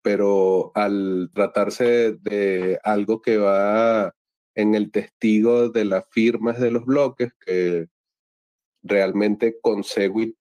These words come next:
algo que va allí tiene un descuento, entonces meter esa data allí lleva un descuento, como son varios niveles extra <laughs> que coinciden en cuanto al descuento, pues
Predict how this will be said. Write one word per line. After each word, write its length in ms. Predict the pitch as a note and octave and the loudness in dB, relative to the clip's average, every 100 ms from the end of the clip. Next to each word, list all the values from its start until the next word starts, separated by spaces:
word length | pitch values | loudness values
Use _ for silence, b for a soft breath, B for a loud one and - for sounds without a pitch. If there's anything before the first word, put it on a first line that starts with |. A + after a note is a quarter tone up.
| _ _ _ _ _ - | _ _ _ _ _ -4
algo 340 | G#2 G#2 G#2 | -2 -2 -2
que 140 | A#2 | 0
va 140 | G2+ F#2 | 0 0
allí 500 | F2+ G2+ A2 A2+ A2 | 0 0 2 2 0
tiene 340 | A2+ A2 G#2+ | 0 0 0
un 140 | G#2 G#2 | 0 -2
descuento, 500 | G#2+ - C3+ B2 A2 | -4 0 0 0 -2
entonces 380 | - - A2+ A2+ _ _ _ - | -4 -4 -4 -4 _ _ _ -4
meter 460 | G2+ G2+ - G#2 | 0 0 0 0
esa 240 | G#2+ B2 A2+ | 0 0 0
data 240 | A2 A2+ | 0 0
allí 260 | A2 A2+ A2 | -2 0 0
lleva 360 | A2+ A2 A2+ | 0 2 2
un 120 | A2 G#2+ | 0 0
descuento, 600 | A2+ - B2+ A#2+ G#2+ G2 | -4 -2 -2 0 -2 -4
como 580 | G2 F#2 F2+ E2+ E2+ | -2 0 0 0 0
son 320 | E2+ - G2 F#2+ _ _ _ _ _ - | -2 -2 -2 -6 _ _ _ _ _ -10
varios 380 | F#2+ A2 A2 A#2 | -2 -2 0 0
niveles 480 | B2 G2 F2+ G#2 B2 | 0 2 0 -2 0
extra 440 | A2+ - - A2+ | -2 -2 -4 -2
<laughs> 760 | G#2 G#2 - - - - - - | -4 -8 -10 -14 -14 -16 -12 -4
que 200 | G#2+ G#2 | -2 0
coinciden 1200 | F#2+ F#2+ F#2+ - G2+ G#2 A2 A#2 A#2+ A#2 G2+ - | 0 0 -4 0 2 4 2 2 2 2 0 0
en 160 | G#2 | 0
cuanto 280 | G#2 G2+ F#2+ | 0 0 -2
al 80 | F#2 | -4
descuento, 440 | F2 - C3 A#2 | -4 -2 -2 -2
pues 180 | - | -4